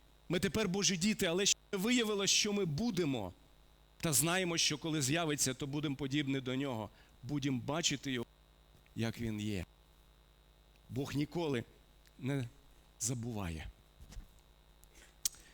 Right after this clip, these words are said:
Друзі, я хотів би завершити це побажання, і він завершує це в своєму такому зверненні до людей в урочистій примітці.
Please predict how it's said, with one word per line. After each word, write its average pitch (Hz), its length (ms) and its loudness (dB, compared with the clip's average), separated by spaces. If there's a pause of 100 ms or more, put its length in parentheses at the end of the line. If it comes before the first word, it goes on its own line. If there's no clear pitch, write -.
(720)
Друзі, 151 220 0
я 151 60 2
хотів 151 300 -2
би 147 240 0 (960)
завершити 143 720 2 (160)
це 156 140 -2
побажання, 143 640 0
і 151 140 4
він 233 220 4
завершує 160 540 2
це 156 220 2
в 139 60 4
своєму 156 460 2 (180)
такому 180 360 0
зверненні 180 560 2
до 160 140 -2
людей 160 240 -2
в 170 80 -2
урочистій 175 460 2
примітці. 180 580 2